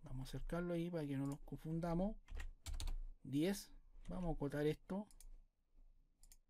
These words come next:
Em, dieciocho. Y acá hay otra circunferencia mucho menor.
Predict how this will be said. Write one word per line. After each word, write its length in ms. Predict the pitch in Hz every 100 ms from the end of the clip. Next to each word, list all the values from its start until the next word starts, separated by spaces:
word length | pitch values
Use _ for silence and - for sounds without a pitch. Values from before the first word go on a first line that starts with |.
| - - _ _ - - - - - - - - - - - - -
Em, 840 | 147 147 143 143 139 135 131 127 123
dieciocho. 680 | 135 131 175 170 - 226 254 - - - - - - - - - - - - - - - _ - - - -
Y 60 |
acá 420 | 127 160 180 165 139
hay 160 | 135
otra 300 | 170 180 185
circunferencia 920 | - 180 185 - 185 165 - 170 170 143
mucho 420 | 156 185 185 160
menor. 340 | 151 185 220